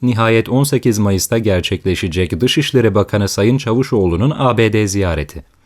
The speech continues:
Elbette artılar eksiler kadar güçlü değil, ancak ortada gerçek var. Başkan Biden'ın seçilmesinin ardından mesafeli ilerleyen ilişkiler, özellikle Ukrayna Savaşı'nın ardından niteliğini tartmak henüz zor görünse de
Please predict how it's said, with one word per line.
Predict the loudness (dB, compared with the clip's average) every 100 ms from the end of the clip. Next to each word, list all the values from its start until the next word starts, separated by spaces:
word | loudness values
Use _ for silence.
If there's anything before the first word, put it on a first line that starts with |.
| _ 0
Elbette | 2 2 0 -2
artılar | 2 2 2 0 2
eksiler | 0 0 2 2
kadar | 2 0 2 2
güçlü | -2 0 0 0
değil, | -2 -6 _ _
ancak | 0 0 0 0
ortada | 0 0 0 0
gerçek | 2 0 0 -4 -4
var. | -12 -12 -20 -16 -2
Başkan | 0 2 2 4
Biden'ın | 2 2 2 2
seçilmesinin | 0 0 2 2 0 0 0
ardından | 2 2 2 2 2
mesafeli | 0 -2 0 -2 0 0 0
ilerleyen | 2 2 2 2 0
ilişkiler, | 0 -4 -4 -4 -2 -2
özellikle | -2 -2 0 -2 0 -2
Ukrayna | -2 0 2 2 0
Savaşı'nın | 0 -2 0 0 0
ardından | 0 0 0 2 2 0 -2
niteliğini | -4 0 0 0 0
tartmak | 0 -2 -2 -4 -2
henüz | -2 -2 0
zor | 2 2
görünse | 0 0 -4 -6 -2
de | -4